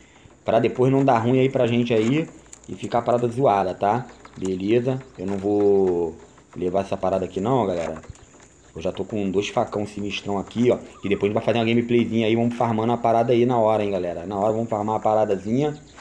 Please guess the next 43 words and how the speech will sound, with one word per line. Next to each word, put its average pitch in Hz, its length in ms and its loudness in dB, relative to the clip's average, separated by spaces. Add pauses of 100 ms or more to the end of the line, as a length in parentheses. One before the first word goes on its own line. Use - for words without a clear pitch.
(240)
Beleza, 123 320 6
show 131 120 2
de 127 80 2
bola. 123 220 6
Vamos 151 160 2
lá. 123 220 0 (180)
A - 40 -2
gente 131 100 0
tem 147 80 -4
que 156 60 2
levar 156 180 6
pelo 160 160 4
menos 175 180 4
uns 165 220 2 (120)
três 185 200 4
machados. 147 500 4
Acho 131 200 0
que 139 80 -14 (220)
três 160 220 2
ou 165 100 0 (240)
vou 147 80 4
levar 147 180 4
quatro 190 280 2
machados, 110 420 2
galera. 95 440 2 (500)
Cadê 110 200 2
os 123 60 4
machados 104 380 0
aqui, 92 260 -4
ó? - 500 -18 (920)
Tem 98 140 -4
que 101 100 -4
ver 104 120 0
aqui. 98 100 -4
Tem 101 120 -2
vários 139 220 4
projetos 127 420 4
pra 123 80 2
gente 131 140 0
construir 127 460 2
aí, 113 100 6
tá, 113 180 2
galera? 95 380 2